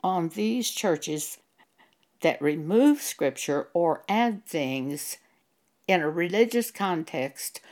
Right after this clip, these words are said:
when it is not in the New Testament Bible. Second Thessalonians chapter two,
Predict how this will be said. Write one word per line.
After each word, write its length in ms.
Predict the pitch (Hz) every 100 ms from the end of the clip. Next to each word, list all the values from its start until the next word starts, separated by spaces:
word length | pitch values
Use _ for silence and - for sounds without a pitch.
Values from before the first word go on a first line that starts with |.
| - _
when 240 | - 247 226
it 160 | 214 208
is 240 | 175 -
not 380 | 190 233 220 - -
in 160 | 196
the 100 | 175
New 180 | 175 175
Testament 680 | 175 175 165 - 143 151 -
Bible. 480 | 165 151 - - - _ _ _ _ _ _ _ _ _ _ _ _ _ _ _ _ _ _
Second 380 | - 240 269 240
Thessalonians 880 | 233 214 - 180 190 165 135 147 -
chapter 680 | - 202 185 - 175 165 - _ _ -
two, 500 | - 202 135 67